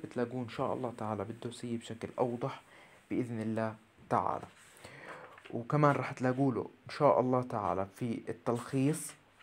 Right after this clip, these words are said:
بإذن الله مخطط كامل اللي يفهمكم إياه أكثر وأكثر إذا رب العالمين أراد. طيب، إحنا كنا ندرس دورة حياة الن-،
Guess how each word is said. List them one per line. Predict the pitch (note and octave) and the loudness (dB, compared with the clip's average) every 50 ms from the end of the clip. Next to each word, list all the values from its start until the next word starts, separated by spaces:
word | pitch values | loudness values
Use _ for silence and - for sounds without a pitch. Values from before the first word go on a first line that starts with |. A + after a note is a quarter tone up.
| - - - | -16 -10 -2
بإذن | - B2+ C3+ B2 C3 C3 | 0 0 0 2 0 0
الله | A#2+ A#2 A#2+ B2 A#2+ | 2 2 2 2 2
مخطط | A#2+ B2 A#2+ - D3 C#3+ C#3+ - - G2+ - - - | 2 0 4 4 4 4 4 -2 -8 -8 -8 -6 0
كامل | - C#3 C3+ C3+ C#3 C3+ - | 4 4 6 6 4 2 2
اللي | - B2+ A#2+ A#2 | 0 -2 -2 -4
يفهمكم | A#2+ B2 A2+ A2+ C3 C3 C3 - A#2+ A#2+ | -4 -6 -4 -2 -2 -4 -4 -4 -6 -4
إياه | A#2+ A#2+ B2 A2+ - - | -4 -2 -4 -4 -4 -6
أكثر | B2+ - - - B2+ A2+ | -8 -10 -4 -4 -2 -2
وأكثر | A2 - - A#2 - - - A2+ A2+ A2+ | -2 -4 -4 -6 -6 -6 -6 -4 -4 -6
إذا | - G#2+ G#2 F#2+ | -8 -8 -6 -6
رب | G2 - - - | -6 -6 -8 -8
العالمين | F#2+ F2+ F#2 F#2+ F#2 F#2+ G#2 G#2+ G2+ - | -6 -4 -4 -4 -4 -6 -6 -6 -4 -4
أراد. | A2+ A2 - - - - - - - - - - - - - - - - - - - - | -4 -4 -4 -8 -12 -16 -20 -20 -20 -20 -20 -20 -16 -14 -12 -12 -10 -10 -12 -14 -10 -2
طيب، | - D#3+ - - - - - - - - - - - - _ _ _ _ - - - - - - - - - - - _ _ - - - - - - - - - D#3 | 0 0 0 -2 -6 -16 -20 -20 -20 -20 -20 -20 -20 -20 _ _ _ _ -20 -20 -20 -20 -20 -20 -20 -20 -20 -20 -20 _ _ -16 -16 -14 -20 -20 -20 -20 2 4 4
إحنا | - - E3 C3 | 6 6 4 2
كنا | A#2+ - D#3 D3+ C3 B2 | 2 4 4 4 6 4
ندرس | C3+ C#3 C3+ A#2+ G#2 G2+ - | 4 2 0 -4 -6 -6 -4
دورة | G#2 C3 C3+ B2+ - - | 0 0 2 2 0 -4
حياة | - - B2 A#2 A2+ A2 - - - A2+ | -8 -4 -2 -2 -2 -2 -4 -8 -8 -6
الن-، | A2+ G#2+ G#2+ G#2 - - - - | -4 -4 -4 -4 -4 -6 -8 -8